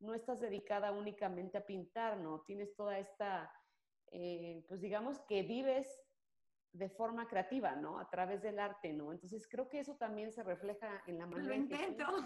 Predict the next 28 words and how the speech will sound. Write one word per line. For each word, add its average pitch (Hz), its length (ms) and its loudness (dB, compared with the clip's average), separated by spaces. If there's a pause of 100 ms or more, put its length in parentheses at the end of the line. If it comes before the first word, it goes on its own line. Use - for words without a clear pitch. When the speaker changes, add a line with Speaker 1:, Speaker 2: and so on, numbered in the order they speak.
(140)
Speaker 2:
<laughs> - 720 0 (460)
Speaker 1:
Sí, 349 460 4
sí 339 120 2
se 349 200 4
nota 269 420 4
cañón. 226 540 0
O 180 80 -6
sea, 226 100 -2
bueno, 240 220 -2
yo 240 220 4
lo 208 420 2
poco 277 300 2
que 254 100 4
he 240 40 4
visto, 226 380 -2
¿no? 208 320 0
Que 202 120 -4
me 190 100 -2
he - 20 -2
metido 202 540 0
a 180 100 4
ver 185 320 2
y 175 120 0
a 165 60 -2
leer 175 280 -2
sobre 185 240 -8
tus - 160 -18
proyectos, 180 640 -6